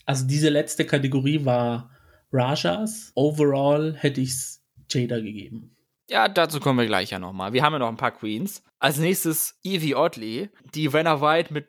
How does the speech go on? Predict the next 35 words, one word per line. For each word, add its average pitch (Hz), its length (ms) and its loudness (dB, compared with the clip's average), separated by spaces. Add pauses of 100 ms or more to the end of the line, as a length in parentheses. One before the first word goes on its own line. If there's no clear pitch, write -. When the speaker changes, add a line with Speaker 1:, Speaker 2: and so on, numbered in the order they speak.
(100)
Speaker 2:
vielen 233 560 -2
roten 170 400 2
Haaren 185 260 2
dargestellt 117 640 -4
hat. 147 200 -8
Mit 151 200 -16
so 143 100 -8
viel 147 220 -4
Haaren, 139 400 2
wie 139 60 -6
sie 156 120 0
Speaker 1:
<laughs> - 0 -
Speaker 2:
normalerweise 160 540 2
nie 196 180 -6
trägt. 135 600 -4
Aber 151 500 4
dafür 165 520 2
anscheinend 143 580 -2
schon 170 540 -2
mit 156 140 0
dem 151 140 -2
grünen 127 260 -6
Kleid 123 360 -2
dazu. 147 520 -8
Auch 131 160 -8
sehr 120 220 -2
spannend, 113 440 -4
aber 120 180 0
eine 117 120 -4
schöne, 127 460 0 (140)
so 131 120 -4
Poison 135 400 2
Ivy-mäßige 135 720 2
Farbkombination. 117 960 -4 (420)
Speaker 1:
Mhm. 165 440 -2